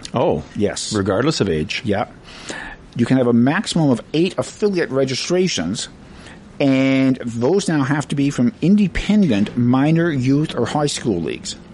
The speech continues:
Speaker 1: And there are many more of those now than there were even three years ago.
Speaker 2: Yes. What it also means, though, is they cannot have affiliates from the Canadian Sports School Hockey League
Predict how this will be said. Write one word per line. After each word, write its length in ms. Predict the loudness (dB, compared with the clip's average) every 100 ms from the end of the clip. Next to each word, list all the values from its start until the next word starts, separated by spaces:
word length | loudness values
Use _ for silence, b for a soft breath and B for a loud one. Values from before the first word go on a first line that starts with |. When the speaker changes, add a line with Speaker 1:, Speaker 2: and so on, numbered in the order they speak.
| -2
Speaker 1:
And 120 | 0
there 120 | 2
are 40 | 2
many 220 | 2 2
more 240 | 2 2 0
of 120 | 0
those 340 | 2 2 0
now 320 | -2 0 0
than 140 | 0 2
there 140 | 0
were 200 | 0 0
even 280 | 2 2 0
three 280 | -2 -2 0
years 260 | 0 0 -2
ago. 280 | -8 -10 -14
Speaker 2:
Yes. 540 | -4 -2 -2 -6 -10 -12 B B B B -2
What 160 | 0 2
it 100 | 0
also 340 | 0 0 2
means, 300 | 4 4 2
though, 300 | 0 0 0
is 180 | -2 0
they 140 | 0
cannot 400 | 2 2 4 2
have 160 | 0 -2
affiliates 540 | -2 -2 0 0 -2
from 280 | -6 0 2
the 120 | 2
Canadian 500 | 2 2 2 2 0
Sports 480 | -2 -4 -2 -2 -2
School 280 | -4 -2 0
Hockey 340 | -2 -6 -6 -6
League 360 | -4 -6 -8